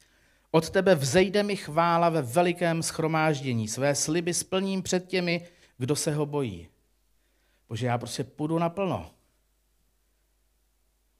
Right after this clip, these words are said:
Prostě to, co, to, co jsem křičel k tobě, já to prostě splním, protože ty jsi mi dal záchranu. Pokorní budou jíst dosyta.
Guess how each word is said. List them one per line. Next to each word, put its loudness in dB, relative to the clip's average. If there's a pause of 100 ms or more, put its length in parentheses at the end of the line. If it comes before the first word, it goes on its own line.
(220)
Prostě -8
to, -4
co, -4
to, -6
co -4
jsem -2
křičel -2
k -12
tobě, -4
já 0
to -8
prostě -8
splním, -6 (340)
protože -4
ty -4
jsi -6
mi -4
dal 2 (240)
záchranu. -4 (1600)
Pokorní 2
budou 2
jíst -4
dosyta. -2